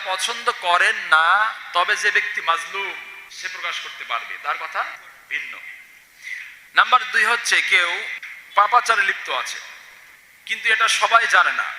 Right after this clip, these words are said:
আপনি একা জানেন। এখন আপনি এমন ব্যক্তির কাছে তার পাপের কথা বলতে পারবেন যিনি তাকে ওই পাপ কাজ থেকে বাঁচাতে পারে, ফেরা রাখতে পারে। তাহলে আপনি যখন ওই ব্যক্তির পাপের কথা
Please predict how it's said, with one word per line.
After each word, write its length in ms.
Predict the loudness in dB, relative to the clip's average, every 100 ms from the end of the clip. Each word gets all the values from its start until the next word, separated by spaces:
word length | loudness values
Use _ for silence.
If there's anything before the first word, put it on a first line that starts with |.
| -2
আপনি 240 | -2 2 4
একা 180 | 6
জানেন। 280 | 6 2 0 -6 -14 -18 -20 -20 -20 -20 -4 0
এখন 180 | 6
আপনি 720 | 6 4 2 -2 0 0 -4 -8 -14 -8 2
এমন 340 | 4 4 0
ব্যক্তির 440 | 2 0 0 -2 2
কাছে 380 | 4 4 2 4
তার 240 | 4 4
পাপের 400 | 4 4 4 2
কথা 260 | 0 -2 -2
বলতে 300 | -4 -4 4
পারবেন 440 | 4 6 2 2 -4 -8 -12 -16 -18 -20 -20 -12
যিনি 600 | -4 -2 -2 -4 -4 -8 -16 -20 -18 0
তাকে 280 | 0 2 0
ওই 140 | 0 0
পাপ 160 | 0 0
কাজ 180 | 0 -2 -2
থেকে 160 | -6
বাঁচাতে 340 | -4 -6 -8 -10
পারে, 220 | -10 -10 -14 -20 -20 -20 -20 _ -4
ফেরা 200 | 2 4
রাখতে 240 | 4 0 -4
পারে। 240 | -4 -4 -10 -16 -20 -20 -4
তাহলে 240 | 2 4 4
আপনি 280 | 4 0 0
যখন 280 | 0 -2 -4 -12 -16 -6 0
ওই 120 | 2
ব্যক্তির 580 | 2 0 0 0 0 -2
পাপের 320 | 2 4 4 4
কথা 520 | 2 4 4 4 2